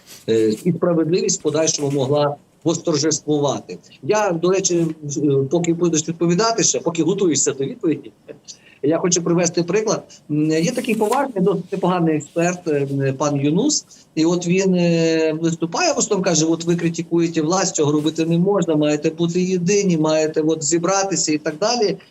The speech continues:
Я з ним не мав дискусії, але заочно можу подискутувати в контексті тому, що, в принципі, прикриваючись війною чеченською, першою, другою чеченською, Путін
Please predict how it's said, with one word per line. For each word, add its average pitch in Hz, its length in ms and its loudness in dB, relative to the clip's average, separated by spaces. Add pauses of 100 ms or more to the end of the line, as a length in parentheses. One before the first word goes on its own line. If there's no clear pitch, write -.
(180)
Я 202 500 0
з 175 160 -4
ним 202 200 0
не 214 100 2
мав 254 220 0
дискусії, 208 640 0
але 185 220 2
заочно 185 480 2
можу 170 280 2
подискутувати 170 800 -2
в 170 60 -4
контексті 156 500 0
тому, 202 320 0
що, 170 320 0
в - 720 -16
принципі, 226 440 -2
прикриваючись 175 760 -2
війною 180 580 2
чеченською, 165 640 -2
першою, 165 460 -2
другою 190 380 0
чеченською, 170 600 0
Путін 220 360 0